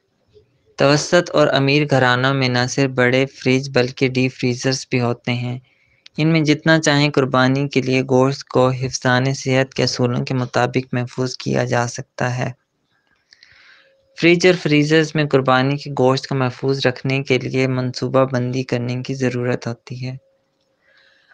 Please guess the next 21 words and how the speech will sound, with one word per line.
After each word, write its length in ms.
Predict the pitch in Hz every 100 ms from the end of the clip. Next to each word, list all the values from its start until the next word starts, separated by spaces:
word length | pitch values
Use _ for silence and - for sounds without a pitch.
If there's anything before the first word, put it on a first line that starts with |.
| -
ग़ज़ाई 440 | 139 131 135 160
माहिरीन 460 | 175 151 139 135 151
का 140 | 156 135
कहना 480 | 123 123 127 139
है 400 | 131 120 123 143 -
कि 100 | 139 127
डेढ़ 320 | 127 135 139
दो 240 | 131 131 135
माह 260 | 127 123 127
तक 260 | 135 131 -
गोश्त 340 | 131 135 143 -
को 280 | 127 131 131
फ्रीजर्स 640 | - 127 127 135 139 143
या 120 | 123 123
फ्रिज 320 | - 127 127
में 80 | 135
महफूज 640 | 131 120 120 - 135 131 123
रखा 260 | 120 139 127
जा 200 | 131 120
सकता 380 | - - - 131
है। 240 | 123